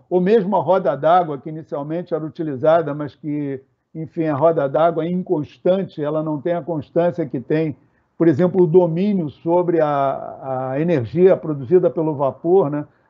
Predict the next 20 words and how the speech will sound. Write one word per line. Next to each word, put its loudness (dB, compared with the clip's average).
A -8
propulsão 2
a 0
vapor, 0
ela 0
revoluciona -2
a -6
indústria -6
têxtil 0
inicialmente, -2
mas 2
vai 6
revolucionar 0
toda 0
a -4
indústria, -4
inclusive 2
os -6
transportes, 0
enfim, -8